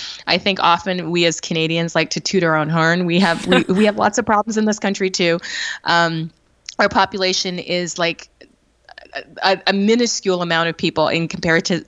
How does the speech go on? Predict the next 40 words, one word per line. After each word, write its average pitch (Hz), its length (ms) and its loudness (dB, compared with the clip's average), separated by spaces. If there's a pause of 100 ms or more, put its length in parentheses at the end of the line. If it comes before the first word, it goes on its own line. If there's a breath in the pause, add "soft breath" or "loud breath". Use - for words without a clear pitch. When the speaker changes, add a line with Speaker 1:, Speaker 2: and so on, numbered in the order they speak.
(100)
Speaker 1:
comparison 175 500 2
to 165 80 0
how 165 100 2
many 165 160 -2
people 165 240 0
live 160 140 2
in 160 80 2
the 156 80 2
Am-, 160 280 0
United 165 360 2
States. - 560 -2
I - 80 2
believe 247 200 4
the 247 80 2
population 202 600 2
of 170 140 -4
the 170 60 -4
United 165 280 0
States 160 280 -4
is 151 140 -8
three 180 220 0
hundred 170 340 0
thirty-eight 160 500 2
million 160 480 2
people, 170 440 2
Speaker 2:
Mm-hmm. 165 520 -2
Speaker 1:
um, 170 460 2
as 180 220 0
opposed 175 380 -2
to 175 100 -4
the 170 80 -8
population 170 500 0
of 156 80 -8
Canada, 294 420 2
which - 200 -4
is 175 100 -4
around 165 320 0
thirty 190 380 0
million 160 380 -6
people. - 420 -2